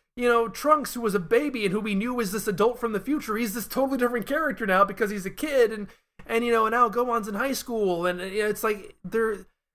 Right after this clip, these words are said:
Dragon Ball always, like, the one constant of Dragon Ball is that it always changed, and that was something that Toriyama was always very,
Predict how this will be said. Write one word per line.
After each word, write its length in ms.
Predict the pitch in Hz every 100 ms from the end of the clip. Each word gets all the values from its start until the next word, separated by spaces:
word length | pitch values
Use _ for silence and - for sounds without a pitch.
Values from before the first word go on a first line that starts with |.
| _
Dragon 400 | - 233 311 339
Ball 260 | 269 262 247
always, 460 | - 208 233 220 202
like, 200 | 214 202
the 100 | 196
one 260 | 240 311
constant 420 | - 254 254 254
of 80 | 208
Dragon 300 | 175 185 180
Ball 160 | 175 175
is 80 | 160
that 80 |
it 60 | 156
always 480 | 156 190 190 180 -
changed, 560 | - 214 185 139 135
and 80 | 170
that 120 | 202
was 100 | 233
something 200 | - 214
that 100 | 185
Toriyama 400 | 139 214 185 180
was 100 | 170
always 480 | 170 220 208 202 196 - _ _ _
very, 680 | 165 180 269 262 240 226